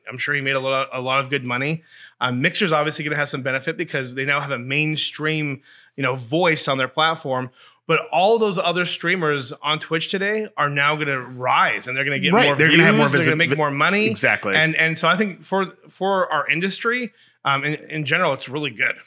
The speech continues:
Speaker 2: I, so a couple things. It's like, what in-, encourages creators? And right now, I think there's gonna be a lot of platforms that are gonna do these, these deals similar to what Mixer did with Ninja and say, "Hey, here's, here's, uh, X amount of dollars if you will,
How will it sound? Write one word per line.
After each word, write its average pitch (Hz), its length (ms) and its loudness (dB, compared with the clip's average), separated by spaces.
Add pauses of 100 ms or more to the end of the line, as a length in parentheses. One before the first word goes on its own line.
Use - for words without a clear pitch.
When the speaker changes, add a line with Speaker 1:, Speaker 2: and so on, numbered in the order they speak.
(460)
Speaker 2:
I, 190 460 6
so 170 400 2
a 151 80 4
couple 170 260 2
things. 123 380 2
It's 131 200 0
like, 127 160 2
what 156 420 2
in-, 131 420 0
encourages 120 720 0
creators? 101 640 -2
And 120 260 -4
right 131 180 2
now, 151 380 4
I 123 140 2
think 135 260 -2
there's 131 180 0
gonna 139 120 2
be 123 60 2
a 113 40 2
lot 117 380 2
of 117 120 -6
platforms 120 600 0
that 110 160 0
are 107 60 -4
gonna 110 180 -2
do 110 220 0
these, 101 320 -2 (260)
these 110 240 -2
deals 135 420 4
similar 143 360 4
to - 100 -4
what 135 100 0
Mixer 120 380 0
did 110 540 0
with 117 180 -2
Ninja 131 600 2 (380)
and 139 160 4
say, 139 140 4
"Hey, 135 220 2
here's, 147 240 2
here's, 143 460 0
uh, 123 220 4
X - 200 0
amount 131 140 0
of 113 40 -4
dollars 117 400 2
if 101 120 -8
you 120 180 0
will, 110 320 -6